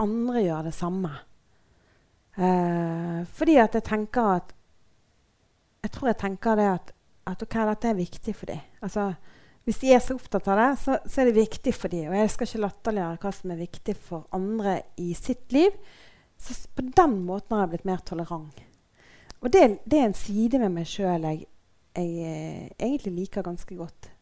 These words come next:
Det er på en måte at jeg opplever at jeg selv er blitt mye mer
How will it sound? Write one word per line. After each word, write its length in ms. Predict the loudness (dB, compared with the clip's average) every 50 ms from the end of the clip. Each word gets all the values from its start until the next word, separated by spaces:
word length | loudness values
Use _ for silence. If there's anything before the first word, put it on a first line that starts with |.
| _ 2
Det 120 | 4 6 6
er 80 | 6
på 80 | 4 0 -2
en 60 | -2
måte 220 | -2 0 0 0
at 80 | 0 0
jeg 180 | 0 -2 -4 -6 -16 -20 -20 _ -12 -12
opplever 600 | -12 -12 -12 _ -4 -2 -2 -2 -2 -4 -8 -10
at 60 | -8 -8
jeg 120 | -10 -8 -6
selv 840 | -2 -2 -2 -2 -2 -6 -14 -20 -20 -20 -20 -20 -20 _ _ -8
er 80 | -6 -6
blitt 140 | -6 -4 -4
mye 180 | -2 0 0 2
mer 240 | 2 0 0 -2